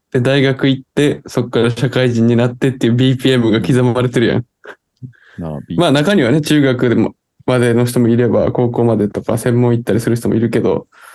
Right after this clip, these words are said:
Speaker 1: それでな、もう大体刻みがさ、一緒やん。
Speaker 2: うん。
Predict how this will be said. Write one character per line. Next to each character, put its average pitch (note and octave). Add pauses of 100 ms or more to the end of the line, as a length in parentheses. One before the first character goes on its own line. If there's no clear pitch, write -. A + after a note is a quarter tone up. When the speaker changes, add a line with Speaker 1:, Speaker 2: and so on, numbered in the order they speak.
(160)
Speaker 1:
そ E3+
れ F3
で D#3+
な、 E3+
も A#2
う -
大 C3+
体 C#3+ (140)
刻 D3+
み C#3
が A#2+
さ、 -
一 B2
緒 B2+
や G#2
ん。 - (260)
Speaker 2:
う G2
ん。 -